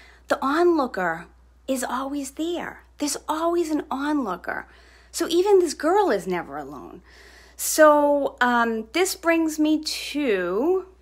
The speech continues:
another painting, which I just recently did, 'cause this one was for the Schwartz Center for a Compassion Project, and that was in two thousand eighteen. So, that brings me to, here we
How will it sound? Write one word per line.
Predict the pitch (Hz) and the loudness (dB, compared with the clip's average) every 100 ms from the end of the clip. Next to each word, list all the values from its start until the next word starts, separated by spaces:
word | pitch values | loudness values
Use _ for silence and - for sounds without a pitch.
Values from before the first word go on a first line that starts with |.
| _ _ _ _ - | _ _ _ _ 0
another | 240 240 233 240 - | 4 4 4 4 2
painting, | 214 214 190 175 185 190 208 | -2 -4 -4 -4 -2 -4 -4
which | 185 196 - | -8 -8 -4
I | 220 | -4
just | 214 240 233 | -2 -4 -4
recently | 233 226 - - 247 | -8 -8 -8 -8 -6
did, | 214 180 | -6 -6
'cause | - 208 | -8 -8
this | 339 359 | -8 -4
one | 392 | -2
was | 330 254 | -2 -6
for | - 233 | -12 -8
the | 202 | -8
Schwartz | 185 - 208 | -6 -8 -8
Center | - 165 160 135 147 - | -8 -8 -6 -6 -8 -8
for | 196 | -6
a | 190 | -6
Compassion | 180 175 185 190 269 | -8 0 0 0 -8
Project, | 269 311 320 392 - - - - - | -6 -6 -4 -8 -10 -20 -20 -20 -12
and | - 214 | -6 -2
that | 226 - | -2 0
was | 277 277 269 247 - - | 0 0 -2 -4 -8 -6
in | 226 214 | -4 -2
two | 202 240 | -4 -4
thousand | 214 202 190 185 | 0 -2 -2 -6
eighteen. | 180 175 - 190 156 180 - - - _ _ | -6 -6 -8 -8 -8 -12 -20 -20 -20 _ _
So, | - - - 302 202 170 190 240 240 - _ _ - - | -10 -8 -2 0 0 0 -4 -8 -12 -18 _ _ -20 -14
that | 196 - - | -14 -14 -12
brings | 196 185 180 | -8 -8 -10
me | 175 - | -14 -12
to, | - - 302 - 240 233 | -12 -10 -10 -8 -10 -12
here | 202 190 | -16 -20
we | - | -18